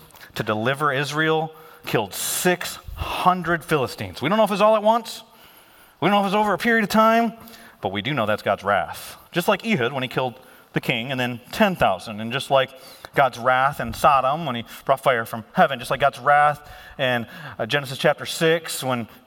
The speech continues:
he wiped out everybody with a flood. And just like it's God's wra-, he, there's anger. Now, here's the problem with talking about God's anger. So we often take it out of its context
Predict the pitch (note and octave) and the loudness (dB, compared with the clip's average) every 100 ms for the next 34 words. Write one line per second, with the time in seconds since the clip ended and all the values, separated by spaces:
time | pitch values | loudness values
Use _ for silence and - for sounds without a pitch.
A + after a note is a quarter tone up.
0 | _ C3+ C#3+ D#3 D3+ C#3+ D#3 D3+ D3+ D3+ | _ 0 2 2 2 2 2 0 0 -2
1 | C3+ B2+ - F#3+ C3+ A2 A2+ C#3+ E3+ - | -2 -4 4 6 6 2 -6 -2 -2 -2
2 | - - _ _ - F3+ D#3 F3+ C3+ D#3+ | -10 -20 _ _ -4 -2 0 -2 -2 -2
3 | D#3+ D3 D#3 F3+ A#3+ C#4 F3 A2+ - C3 | -2 -4 -2 0 2 2 0 -2 -2 -2
4 | F3 G#3 B3+ F#3 F3+ D#3 D#3 C#3 C3 A#2 | -2 -4 -4 -2 -2 -2 -4 -2 -4 -2
5 | A2+ C#3 D#3+ F#2+ - _ _ _ _ _ | -4 -4 -8 -8 -12 _ _ _ _ _
6 | _ _ _ _ - A#2+ E3 G#3+ - F#3 | _ _ _ _ -12 -2 0 0 -4 -4
7 | E3 D#3+ C3+ - G3+ D#3+ G#2 - | 0 0 -2 -4 -2 -2 -6 -6